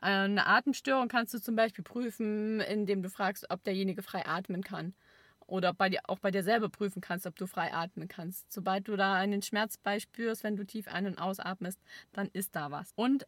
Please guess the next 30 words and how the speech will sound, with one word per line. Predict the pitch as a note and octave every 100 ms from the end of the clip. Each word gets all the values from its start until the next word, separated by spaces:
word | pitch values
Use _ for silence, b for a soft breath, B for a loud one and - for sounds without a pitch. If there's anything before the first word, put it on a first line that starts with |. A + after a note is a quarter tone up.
| -
ähm, | G#3+ A3
ob | G3
die | -
Gefahr | F3 - A3
einer | G#3+ G#3+
Unterkühlung | G#3 A3 - B3 B3+ B3 A#3+ -
besteht, | - - - A#3+
ich | A#3
meine, | G3 G#3+
das | G#3
kannst | A3+ G#3
du | E3
am | G#3
besten | B3 - G3+
<laughs> |
beurteilen, | G#3+ G3+ G3+ A3+ G#3+
wenn | G#3 G#3+
du | F#3+ F#3+
mal | E3+ G3 F3+
in | G3
dich | G#3+
selber | A#3+ A#3+ A#3+
reinfühlst | A3+ A3 - A#3 A#3+ -
und | F#3+ G3+
mal | F#3+
schaust, | G3+ A3 A3 -
wie |
die | G3 F#3+
Witterungen | A3+ C4+ B3 A#3+ A#3+
sind. | A#3+ A#3+